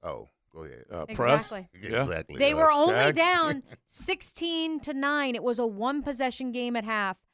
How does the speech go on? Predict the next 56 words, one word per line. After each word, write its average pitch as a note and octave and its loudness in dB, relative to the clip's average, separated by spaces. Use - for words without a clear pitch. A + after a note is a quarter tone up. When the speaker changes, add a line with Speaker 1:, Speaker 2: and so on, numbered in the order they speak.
Speaker 3:
They A#3+ 2
ran C4 2
the D4 -2
ball A3+ 4
in, A3+ -4
I G3+ -4
know A3+ 2
it G3+ -2
wasn't G3+ -4
ideal G#3 -6
Tampa F#3+ -8
temperatures, F#3 -8
but G3 -6
hey, G#3 2
it F#3+ -6
was F#3+ -8
better G3 -2
than E3+ 6
Speaker 2:
Oh, G#2+ 6
Speaker 3:
whatever G#3+ 0
they G#3+ -2
had G#3+ 2
Speaker 2:
yeah. - -6
Speaker 3:
going A3 0
on G#3 2
in G#3 -4
Buffalo A3+ 2
or G#3 -2
Kansas A3 -6
City C#4 -2
this G3 -6
Speaker 1:
Well, F#3+ -6
Speaker 3:
weekend. G3+ -4
Four A#3+ 4
times. F3+ -4
Speaker 1:
well, G#3 4
they're G3 8
just D3+ 2
like C#3+ 4
us. D3 -2
I C4 -2
mean, C#4 6
Speaker 3:
DeAndre E4+ 6
Speaker 1:
they E4+ 4
Speaker 3:
Swift D#4+ 2
was C4 0
averaging C4+ 2
Speaker 1:
Yeah. G#3+ 2
Speaker 3:
six C#4+ -4
yards C4+ 2
a C4 -2
pop, A#3+ 4
and A3 -6
they A3+ -4
ran G#3+ -2
it G#3+ -8